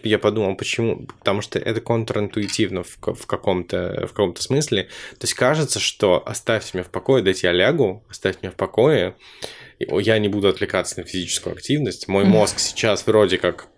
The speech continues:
Speaker 1: тьфу, типа, даст мне, э, какую-то концентрацию,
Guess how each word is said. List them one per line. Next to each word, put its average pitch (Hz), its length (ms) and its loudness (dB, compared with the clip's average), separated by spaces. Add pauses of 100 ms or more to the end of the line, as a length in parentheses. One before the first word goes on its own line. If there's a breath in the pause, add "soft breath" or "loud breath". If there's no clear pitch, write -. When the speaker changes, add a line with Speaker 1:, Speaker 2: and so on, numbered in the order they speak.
Speaker 1:
тьфу, - 340 -8
типа, - 340 0
даст 95 440 0
мне, 92 220 2
э, 90 460 0
какую-то - 220 -12
концентрацию, 98 840 2